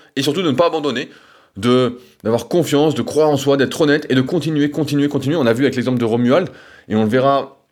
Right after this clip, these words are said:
vraiment en détail, parce que l'exemple de Kobe Bryant est vraiment, euh, incroyable, vraiment incroyable. Moi qui connaissais pas le personnage, qui n'avais rien suivi, euh, pff,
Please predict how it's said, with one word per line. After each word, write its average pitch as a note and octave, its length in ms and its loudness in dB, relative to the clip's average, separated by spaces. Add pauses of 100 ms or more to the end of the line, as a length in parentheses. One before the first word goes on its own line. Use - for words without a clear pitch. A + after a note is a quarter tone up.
vraiment E3 440 0
en D3+ 40 2
détail, D3+ 260 0
parce G#2+ 120 -6
que A#2 40 -6
l'exemple B2 240 0
de A2+ 40 -2
Kobe C3 200 -2
Bryant C3+ 260 2
est G2+ 60 -2
vraiment, C3 380 2
euh, F2 40 0 (800)
incroyable, G#2+ 720 -2 (160)
vraiment B2 360 -4
incroyable. C#3+ 540 -4
Moi B2 140 -8
qui C3 100 -16
connaissais B2 300 -8
pas C3 100 -2
le C3 60 -12
personnage, B2+ 580 -8 (420)
qui - 100 -10
n'avais A2 160 -2
rien B2 260 -2
suivi, C#3 420 -4 (480)
euh, F#2 320 0
pff, - 100 -10